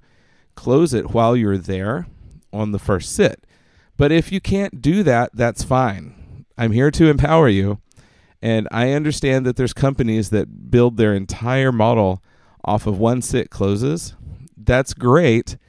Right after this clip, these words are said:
You're not gonna close 'em all. So what we don't wanna do is close the door to pipeline business strictly because we forced an, a yes or no answer or, you know, something ridiculous like that.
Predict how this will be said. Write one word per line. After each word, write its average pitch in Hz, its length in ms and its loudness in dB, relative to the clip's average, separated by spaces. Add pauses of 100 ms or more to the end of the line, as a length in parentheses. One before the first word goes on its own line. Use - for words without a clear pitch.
(440)
You're 139 180 4
not 135 200 2
gonna 123 180 4
close 120 280 2
'em 95 120 -2
all. 85 200 -8
So 123 200 0
what 123 160 4
we 113 120 4
don't 135 320 2
wanna 147 240 -2
do 95 420 -6 (580)
is 101 640 -4 (120)
close 127 500 0
the 107 140 0
door 107 640 0 (120)
to - 140 -8
pipeline 127 600 -2
business 95 600 -6 (440)
strictly 127 500 -2
because 104 480 -2
we 107 120 0
forced 113 480 -2
an, 101 360 -6
a 101 100 -4
yes 107 340 0
or 113 60 0
no 107 180 -2
answer 104 560 -8
or, 95 400 -8 (380)
you 117 100 -4
know, 98 100 0
something 107 340 -2
ridiculous 92 540 -4
like 90 220 -10
that. 90 240 -10